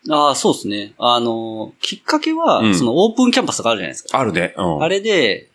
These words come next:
Speaker 1: その、行ってみて、
Speaker 2: うん。
Speaker 1: で、行ってみたところの、
Speaker 2: うん。
Speaker 1: その、模擬授業とかがあるんですよね。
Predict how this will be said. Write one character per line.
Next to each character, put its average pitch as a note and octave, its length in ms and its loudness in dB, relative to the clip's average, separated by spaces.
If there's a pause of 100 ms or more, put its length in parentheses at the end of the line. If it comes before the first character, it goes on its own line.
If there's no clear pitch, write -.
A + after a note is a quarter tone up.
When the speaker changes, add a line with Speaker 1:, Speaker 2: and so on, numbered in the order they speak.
(100)
Speaker 1:
そ - 200 -8
の、 G#2+ 400 -6 (720)
行 C3+ 180 -2
っ - 20 -20 (180)
て D3+ 120 2
み D#3+ 140 0
て、 A2 240 0
Speaker 2:
う B2 100 4
ん。 F2+ 300 2
Speaker 1:
で、 C#3+ 160 -2
行 C#3 120 -6
っ - 40 -20
て G#3 220 -6
み G#3+ 100 -2
た F3+ 140 2
と B2 120 -8
こ B2 140 -4
ろ B2 140 -4
の、 C3 340 2
Speaker 2:
う - 20 -2
ん。 F2+ 40 -2
Speaker 1:
そ G#2 140 -4
の、 G#2 320 -10 (420)
模 C#3+ 160 4
擬 A#3 80 4
授 B3+ 140 4
業 D3+ 120 2
と A2+ 80 -6
か G#2+ 100 -4
が G#2 100 -4
あ G#2 60 -4
る G2 60 -10
ん - 20 -14
で - 60 -18
す - 60 -20
よ A2+ 60 -12
ね。 G#3 200 -6